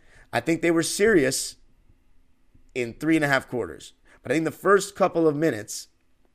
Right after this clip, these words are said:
you saw a lack of seriousness, or a lack of attention to detail is a better way to phrase it, not seriousness,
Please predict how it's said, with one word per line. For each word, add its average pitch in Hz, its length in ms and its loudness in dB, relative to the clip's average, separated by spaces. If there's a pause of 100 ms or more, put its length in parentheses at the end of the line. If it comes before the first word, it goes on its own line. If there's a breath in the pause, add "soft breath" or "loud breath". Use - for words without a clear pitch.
(580)
you 104 120 -14
saw 117 200 -2
a 117 40 0
lack 139 240 -2
of 143 80 -4
seriousness, 95 720 -14
or 104 80 -10
a - 20 -8
lack 120 220 -4
of 131 80 -6
attention 127 380 -8
to 123 80 -8
detail 117 540 -6
is 107 120 -16
a 104 40 -12
better 104 220 -6
way 101 160 -8
to 95 80 -14
phrase 95 320 -14
it, 76 80 -14
not 110 220 -10
seriousness, - 680 -8